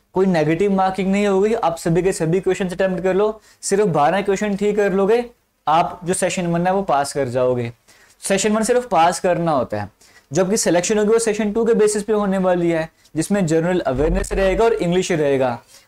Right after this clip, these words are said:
उसकी तैयारी सही से करो, मेहनत करो, क्योंकि जेकेएसबी में वही रहने वाला है। और अगर आप जेकेपी की तैयारी करोगे, तो वहाँ पे जनरल अवेयरनेस कितना इंपॉर्टेंट रोल प्ले करता है, आपको समझ आ रहा होगा।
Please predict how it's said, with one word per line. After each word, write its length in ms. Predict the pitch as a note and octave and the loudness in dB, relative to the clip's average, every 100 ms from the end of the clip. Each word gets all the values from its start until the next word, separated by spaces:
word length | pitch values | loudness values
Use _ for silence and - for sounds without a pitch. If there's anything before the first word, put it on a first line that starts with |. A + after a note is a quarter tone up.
| - | -4
उसकी 220 | F3 A3+ | 0 2
तैयारी 380 | A3 F3+ F3+ G3 | 2 4 4 2
सही 260 | F#3+ D#3+ | 2 0
से 180 | E3+ G#3+ | 2 0
करो, 260 | G#3 G#3 A3+ | 2 2 2
मेहनत 440 | A3+ D#3+ E3 F#3 | 0 -2 -2 -2
करो, 160 | - F#3+ | -2 0
क्योंकि 200 | F#3+ G3+ | 2 0
जेकेएसबी 560 | D#3+ C#3+ D3 C3 C3+ E3 | 0 0 -2 -4 -2 -2
में 160 | F3 | -2
वही 200 | E3 E3+ | 0 0
रहने 300 | E3+ D#3 D#3+ | 0 0 -2
वाला 240 | D3+ D3 C3+ | 0 0 0
है। 160 | C3+ - - _ - | -4 -10 -20 _ -2
और 80 | |
अगर 200 | F3 F#3+ | 2 2
आप 60 | F3 | 2
जेकेपी 340 | D3+ D3+ D#3+ | 0 0 0
की 80 | G3 | -2
तैयारी 320 | G3+ F#3+ F3+ | 0 0 2
करोगे, 200 | F3+ F#3 | 0 0
तो 60 | F3+ | 0
वहाँ 120 | F3 | -2
पे 80 | F#3 | -2
जनरल 260 | D#3 E3 F#3 | -2 -2 -2
अवेयरनेस 280 | E3 F3+ | -2 -4
कितना 280 | - E3+ F#3 | -4 -4 -2
इंपॉर्टेंट 400 | F3+ D#3+ D#3+ F3 | -2 -2 -2 0
रोल 140 | E3+ E3+ | 0 0
प्ले 160 | E3+ | 0
करता 220 | E3+ E3 E3+ | -2 -2 -4
है, 20 | |
आपको 160 | F3+ | -4
समझ 300 | E3+ E3 D#3+ D#3+ | -6 -4 -6 -2
आ 160 | C3+ | 0
रहा 160 | C#3+ C#3+ | 2 0
होगा। 320 | C#3 B2+ C3 | 0 0 -2